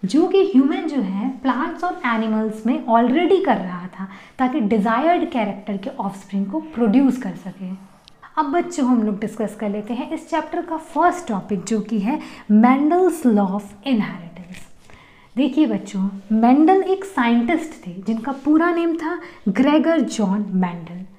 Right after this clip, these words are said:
इन्हें बच्चों father of genetics कहते हैं, Genetics के पिता कहते हैं।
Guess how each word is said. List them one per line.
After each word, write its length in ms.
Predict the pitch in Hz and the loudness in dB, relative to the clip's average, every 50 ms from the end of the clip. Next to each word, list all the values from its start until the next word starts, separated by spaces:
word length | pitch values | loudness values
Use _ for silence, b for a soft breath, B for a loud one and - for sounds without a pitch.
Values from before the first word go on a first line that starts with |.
| b b b b b b b | b b b b b b b
इन्हें 280 | 302 311 302 370 381 330 | 2 2 4 4 2 0
बच्चों 360 | 320 - - - - 226 214 247 - - - - - - - - 262 | 0 -2 -2 -4 -4 -4 -4 -4 -4 -6 -12 -16 -20 -20 -8 -2 2
father 380 | 240 247 262 233 302 330 339 339 311 | 4 4 4 4 4 4 4 4 2
of 60 | - 226 | 2 -2
genetics 680 | 202 - 214 196 196 208 208 202 208 247 - - - - | -4 -4 -4 -4 -2 -2 -2 -2 -2 -4 -6 -6 -10 -14
कहते 340 | - 165 160 - - - | -14 -14 -14 -14 -16 -18
हैं, 220 | 160 160 170 185 - b b b b b b b 185 | -18 -18 -18 -20 -20 b b b b b b b -2
Genetics 580 | - 233 226 262 294 - - 359 349 - - | 0 2 2 2 2 0 -2 -4 -6 -8 -10
के 120 | - - 349 | -8 -8 -8
पिता 400 | 349 - 285 262 - - 269 247 | -6 -6 -6 -6 -2 -2 -2 -2
कहते 360 | - - 170 165 - - 190 | -2 -6 -12 -16 -14 -16 -16
हैं। 240 | 165 170 170 - | -16 -14 -16 -18